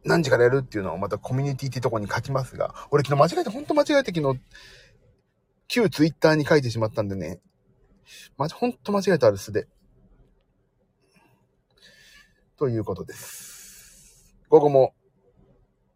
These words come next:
頑張っていきます。仕事しながらなんで、コメントできずすいません。あ、いいんですよ、いいんですよ。コメントできない方が、あの、自然体ですからね。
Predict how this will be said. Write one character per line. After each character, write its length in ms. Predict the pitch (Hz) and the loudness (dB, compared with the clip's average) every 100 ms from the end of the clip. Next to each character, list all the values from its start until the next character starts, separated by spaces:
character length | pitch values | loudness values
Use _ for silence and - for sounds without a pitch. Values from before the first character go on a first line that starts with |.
| _ _ _ _ _ _ 135 | _ _ _ _ _ _ -2
頑 180 | 139 | 0
張 80 | 139 | 0
っ 20 | |
て 100 | 127 | -2
い 40 | 123 | -6
き 80 | 131 | -6
ま 80 | |
す。 100 | 120 _ _ | -8 _ _
仕 160 | - 196 | -6 0
事 220 | 311 285 | 2 2
し 100 | 302 | 4
な 100 | 294 | 6
が 120 | 285 | 6
ら 60 | 240 | 6
な 140 | 196 | 4
ん 100 | 170 | 2
で、 280 | 139 123 - _ _ _ _ _ _ _ _ _ _ | 2 2 0 _ _ _ _ _ _ _ _ _ _
コ 100 | - | -6
メ 120 | 214 233 | -4 -2
ン 40 | |
ト 60 | 226 | 0
で 120 | 226 | 0
き 60 | |
ず 80 | 196 | 0
す 80 | 151 | -2
い 40 | |
ま 60 | 139 | 2
せ 60 | 151 | 6
ん。 40 | |
あ、 60 | 208 | 6
い 40 | |
い 20 | |
ん 40 | 285 | 6
で 80 | |
す 80 | 147 | 2
よ、 40 | 160 | 0
い 20 | |
い 20 | |
ん 40 | |
で 60 | 160 | 0
す 80 | 123 | 2
よ。 180 | 120 - _ - | 0 -2 _ -4
コ 120 | 196 | -2
メ 80 | 220 | 0
ン 20 | |
ト 80 | 175 | 2
で 140 | 190 | 2
き 100 | 277 | 6
な 80 | 240 | 4
い 40 | |
方 120 | 160 | 6
が、 320 | 120 98 - 101 | 4 2 0 -10
あ 40 | |
の、 220 | 78 78 | -12 -14
自 200 | - - | -14 -8
然 160 | 120 113 | -6 -2
体 140 | 110 | -2
で 80 | 110 | -2
す 80 | - | -8
か 80 | 76 | -14
ら 60 | |
ね。 180 | 85 92 | -14 -18